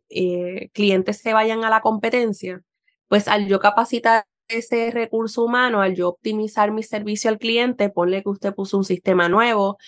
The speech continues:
que usted, eh, le dio, ¿verdad?, talleres a las personas que están trabajando en el departamento de servicio al cliente,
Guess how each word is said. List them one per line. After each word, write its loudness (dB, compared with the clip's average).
que 2
usted, 0
eh, -2
le 0
dio, 0
¿verdad?, -2
talleres -2
a 0
las -4
personas -6
que -10
están -2
trabajando 2
en -2
el -2
departamento -2
de -4
servicio -4
al -6
cliente, -2